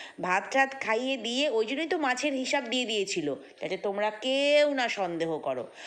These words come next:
আরে ভাই, সন্দেহ তো দূরের কথা, আমরা হান্ড্রেড পার্সেন্ট শিওর,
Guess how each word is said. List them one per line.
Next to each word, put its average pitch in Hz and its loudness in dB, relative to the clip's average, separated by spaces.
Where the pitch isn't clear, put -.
আরে 311 2
ভাই, 330 2
সন্দেহ 294 0
তো 320 -2
দূরের 302 0
কথা, 311 0
আমরা 285 0
হান্ড্রেড 262 0
পার্সেন্ট 311 0
শিওর, 277 0